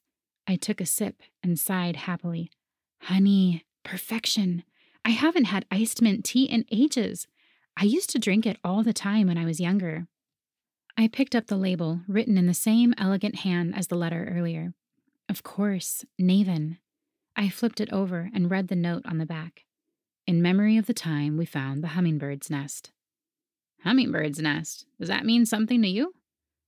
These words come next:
Granny hopped down to examine the note. "You read?" I supposed I shouldn't be surprised, although it did add to the mystery surrounding my little green friend.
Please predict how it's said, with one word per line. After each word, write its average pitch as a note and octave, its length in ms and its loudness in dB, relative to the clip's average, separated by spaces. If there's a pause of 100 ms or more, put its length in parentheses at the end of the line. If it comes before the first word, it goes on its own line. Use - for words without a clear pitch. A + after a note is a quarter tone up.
(220)
Granny G3 360 0
hopped F#3 440 -6
down F3+ 320 0
to F#3 140 -4
examine E3+ 460 -2
the D#3+ 80 -2
note. E3+ 280 -4 (560)
"You A#3 160 6
read?" F#3+ 380 0 (720)
I A3+ 100 -2
supposed C4 540 0
I D#3+ 60 -6
shouldn't F#3+ 300 -2
be F3 100 -2
surprised, D#3 680 -6 (420)
although G#3+ 260 2
it C4+ 140 0
did D4+ 320 2
add E3+ 360 -4
to F#3 80 -8
the E3+ 80 -2
mystery D#3+ 500 -2
surrounding E3+ 580 -2
my D#3 140 -4
little D#3+ 240 -6
green D#3+ 300 -4
friend. D#3+ 360 -6